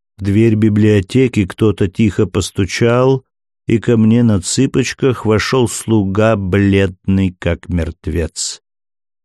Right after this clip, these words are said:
Глаза его блуждали от ужаса, и он заговорил со мною тихим, дрожащим, глухим голосом.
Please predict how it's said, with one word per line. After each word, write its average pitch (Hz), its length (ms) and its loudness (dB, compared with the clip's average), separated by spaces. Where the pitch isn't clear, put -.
Глаза 139 340 2
его 147 320 2
блуждали 123 640 2
от 113 300 0
ужаса, 98 540 0
и 95 140 2
он 113 340 2
заговорил 104 600 2
со 107 200 -2
мною 107 540 2
тихим, 120 580 0
дрожащим, 107 960 0
глухим 101 600 0
голосом. 95 960 -2